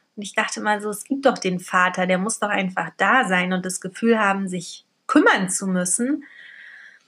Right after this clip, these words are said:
Und das war halt nicht. Dann habe ich lange versucht, auch, ähm, so wie ich jetzt über ihn spreche, eben nicht über ihn zu sprechen. Aber irgendwann kam der Punkt, so vor einem Jahr, wo ich mir dachte, ey, das sind einfach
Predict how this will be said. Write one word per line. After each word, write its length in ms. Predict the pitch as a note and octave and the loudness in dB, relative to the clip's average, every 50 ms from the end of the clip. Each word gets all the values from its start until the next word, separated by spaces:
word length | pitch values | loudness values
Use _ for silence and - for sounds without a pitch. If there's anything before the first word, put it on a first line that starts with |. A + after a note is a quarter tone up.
| _ _ _ - - - - - - _ _ _ _ _ _ _ | _ _ _ -20 -14 -14 -14 -14 -14 _ _ _ _ _ _ _
Und 140 | - A3+ G3+ | -2 0 2
das 180 | G#3+ G3+ - - | 2 0 2 4
war 280 | D4 D4+ D#4 D#4 D4 | 6 6 6 6 6
halt 240 | D4 C#4+ C#4 C#4 C#4 | 6 6 6 6 4
nicht. 520 | C#4 C4 C4+ C4 C4 C4 C4 B3 B3 - - | 2 2 2 2 2 2 0 0 -2 -2 -2
Dann 140 | G#3+ G#3 | 0 0
habe 140 | A3 A3 G#3 | 0 -2 -4
ich 100 | G#3+ - | -4 -2
lange 300 | A#3+ A#3 A3+ A3+ A3+ A3+ | 0 0 2 2 0 -2
versucht, 680 | A3+ - A#3+ A3+ G#3+ G#3+ A#3 B3 B3 A#3+ - - A#3 | -2 -2 -2 -2 0 2 2 2 2 0 -2 -2 0
auch, 360 | G#3+ - G3+ G#3 G#3 G#3 - A#3+ A3+ | 2 4 4 4 2 0 -4 -4 -4
ähm, 280 | F3+ F3+ G3 G3 F#3+ G#3+ G3+ - | -2 -2 -4 -4 -4 -6 -6 -8
so 280 | - G3 G#3+ G#3+ G3 | -6 -6 -4 -4 -4
wie 80 | A3 G#3 | -6 -8
ich 120 | G3 - | -4 0
jetzt 280 | - A#3+ A#3 A#3+ - - | 2 2 2 2 -2 -2
über 160 | A3+ G#3+ G#3 | 0 0 0
ihn 200 | G#3 G#3+ G#3+ G#3 | 0 0 -2 -2
spreche, 520 | G3 - - - - G3+ G3+ G3 - - F#3+ | -2 -4 -2 -2 -2 -2 -2 -2 -4 -4 -2
eben 260 | F3+ G3 G3 F#3+ A3 | -2 -2 -2 0 2
nicht 280 | B3+ D4 D#4+ D4+ D4 | 4 4 4 4 4
über 200 | C#4 C4+ C#4 B3+ | 2 4 4 4
ihn 240 | A#3 - A#3 A3+ A#3 | 4 4 2 0 0
zu 160 | - - - | 0 -2 -2
sprechen. 760 | A3+ - - - - G#3 G#3 G#3 G3+ - - G#3 G3+ G3+ - - | -2 -2 -4 -2 0 0 0 0 0 -4 -6 -6 -6 -6 -4 -2
Aber 260 | - - F3+ F#3 F3+ | -2 0 2 2 2
irgendwann 460 | G3 G#3 G#3+ A3 G#3+ G#3 G3+ G3 G3 | 2 0 -2 -2 -2 -2 -2 -2 -2
kam 260 | - G3 G3 F#3+ F#3+ F#3 | -2 -2 -2 0 0 0
der 100 | F#3 F3 | -2 -2
Punkt, 400 | - _ - G#3+ A3 A#3 A#3 - | -4 _ -4 -2 -2 -2 -2 -2
so 140 | - F#3+ | -4 -6
vor 200 | F#3 - - F#3+ | -6 -2 -2 0
einem 260 | F#3 F#3 F3+ F3+ F3+ F3 | 0 0 -2 -2 -4 -4
Jahr, 260 | F3 F3+ F#3 F#3+ F#3+ | -2 -2 -2 -2 -2
wo 60 | F#3+ | -6
ich 160 | F#3 - - | -8 -6 -8
mir 100 | F#3+ F3+ | -8 -6
dachte, 400 | F3+ F#3 F3+ - - - - - | -4 -6 -6 -6 -8 -8 -6 -4
ey, 100 | - G3 | -4 -2
das 220 | F#3+ F#3 F3+ - - | -2 -2 -4 -4 -2
sind 220 | G#3 A3+ A3 - | -2 -2 0 0
einfach 540 | - G3+ G3+ G3 - - F#3+ G3 G3 - | 0 0 -2 -4 -2 0 0 0 0 -4